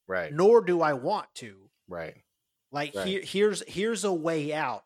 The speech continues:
Speaker 2: Like, take this. Like, come by the hotel. I got some work for you.
Speaker 1: 'Cause they don't have ca-, they don't have guns, right? I mean, he could blow them the fuck away, like, with that cannon, you know, in the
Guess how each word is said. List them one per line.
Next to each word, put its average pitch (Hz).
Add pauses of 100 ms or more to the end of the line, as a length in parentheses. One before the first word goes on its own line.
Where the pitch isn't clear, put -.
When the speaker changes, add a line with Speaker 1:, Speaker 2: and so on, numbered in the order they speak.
Speaker 2:
Like, 135
take 156
this. 123
Like, 131
come 165
by 180
the 180
hotel. 165
I 147
got 139
some 131
work 127
for 104
you. 107 (160)
Speaker 1:
'Cause -
they 135
don't 208
have 175
ca-, -
they 131
don't 226
have 147
guns, 156
right? 131
I 131
mean, 120
he 151
could 170
blow 113
them 139
the 117
fuck 123
away, 120
like, 92
with 101
that 110 (640)
cannon, 98
you 98
know, 85
in 87
the 85